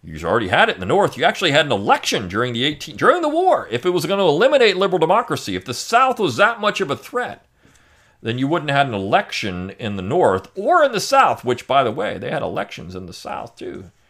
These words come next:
Yeah. So, so much for getting rid of democracy. And human equality? What human equality in the North? There's a great website, slave north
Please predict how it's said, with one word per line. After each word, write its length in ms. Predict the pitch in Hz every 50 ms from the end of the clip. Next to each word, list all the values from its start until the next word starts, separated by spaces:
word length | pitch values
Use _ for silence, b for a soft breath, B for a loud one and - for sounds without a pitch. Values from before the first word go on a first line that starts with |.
| b b b b b b b b b b b b b b b b b b _ -
Yeah. 200 | 214 - - - b b b b b b b b b b b b b b b b b b b b - - _ _ _ _ _ _ _ _ _ _
So, 300 | - - 156 76 76 -
so 180 | - - -
much 160 | - 147 143
for 140 | - - 107
getting 220 | 98 131 123 117 110
rid 140 | 117 113
of 60 | 101 87
democracy. 720 | 87 82 104 143 185 - - - - - 65 65 80 107 - _ b b b b b b b b b b b b
And 180 | - 107 107 104
human 240 | 101 165 190 196 160
equality? 440 | 127 - - 160 175 208 233 285 285
What 220 | 254 262 254 202
human 220 | - 202 165 143
equality 460 | 117 101 - - 131 117 107 98 95 95
in 60 | 87
the 80 | 82
North? 360 | 82 82 78 65 - - - _ _ _ _ _ _ _ _ _ _ _ _ _ _ _ _ _ _ _ _ _ _ _ _ _ _ _ _ _ _ _ _ _ _ _ _ _ _ _ _ _ _ _ _ _ _ _ _ _ _ _ _ _ _
There's 200 | - 127 135 123
a 60 | 131
great 220 | 120 165 202 214 165
website, 460 | 160 135 113 101 - 104 92 90 -
slave 300 | - - 120 120 120 113
north 460 | 101 92 87 76 73 - - - _